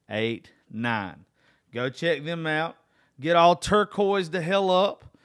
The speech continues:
Get all westerned up. Look like a cowboy, cowgirl. Western fashion is the coolest shit to me, by the way. And, uh, the fact that they're on board as a sponsor now, I can't wait to try on some of the stuff that he has sent me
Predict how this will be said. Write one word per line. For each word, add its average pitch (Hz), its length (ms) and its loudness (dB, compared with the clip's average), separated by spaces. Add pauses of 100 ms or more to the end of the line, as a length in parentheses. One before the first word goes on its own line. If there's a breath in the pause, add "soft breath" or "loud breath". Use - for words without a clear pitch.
(200 soft breath)
Get 165 100 2
all 170 240 8
westerned 170 640 0
up. 180 340 0
Look 147 140 -6
like 160 180 -2
a 156 60 -14
cowboy, 160 560 -2
cowgirl. 156 600 -4 (240 loud breath)
Western 147 360 -4
fashion 127 480 -2
is 117 200 -6
the 110 80 -12
coolest 113 400 -8
shit 110 180 -10
to 104 80 -16
me, 104 220 -6
by 104 180 -2
the 101 80 -4
way. 107 240 -4 (420 soft breath)
And, 107 220 -8
uh, 110 140 -4
the 107 60 -8
fact 113 280 -8
that 101 80 -12
they're 113 180 -6
on 110 140 -6
board 104 200 -6
as 95 80 -12
a 95 40 -16
sponsor 107 460 -10
now, 107 280 -8
I 110 140 -10
can't 110 320 -12
wait 107 460 -6 (200)
to - 60 -20
try 110 260 -6
on 104 160 -6
some 104 180 -12
of 98 60 -12
the 92 80 -16
stuff 110 320 -10
that - 140 -16
he 113 140 -12
has 92 100 -14
sent - 280 -14
me 123 200 -12